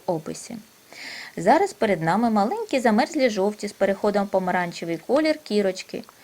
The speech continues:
Коли посуха та мороз, дрижалка зменшується в розмірах, стає схожою на маленькі сухарики, а велика кількість антифризних білків не дозволяє лопатися клітинам гриба при замерзанні в мороз.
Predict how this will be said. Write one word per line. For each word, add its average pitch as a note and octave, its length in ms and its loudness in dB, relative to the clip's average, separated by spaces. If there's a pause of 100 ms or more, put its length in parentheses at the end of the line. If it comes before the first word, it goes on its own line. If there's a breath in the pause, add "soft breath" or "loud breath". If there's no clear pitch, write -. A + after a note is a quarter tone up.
(260 loud breath)
Коли F4 240 4
посуха E4+ 440 2
та G#3+ 140 4
мороз, D#4+ 380 4
дрижалка F#3 520 4
зменшується F#3+ 600 -2
в G3 60 2
розмірах, G#3 560 -2
стає G3 280 2
схожою G#3 500 0
на F#3 100 -2
маленькі C4 460 -2
сухарики, E3 720 0 (480 loud breath)
а A3 120 4
велика C#4+ 340 2
кількість C4+ 440 -4
антифризних C4+ 580 0
білків C#4 420 -2
не A#3 100 2
дозволяє F#3 520 4
лопатися B3+ 560 0
клітинам G3 520 -2
гриба C#4+ 400 0 (160)
при F#3+ 120 -2
замерзанні D#3+ 720 0
в G#3+ 60 -2
мороз. F3 400 0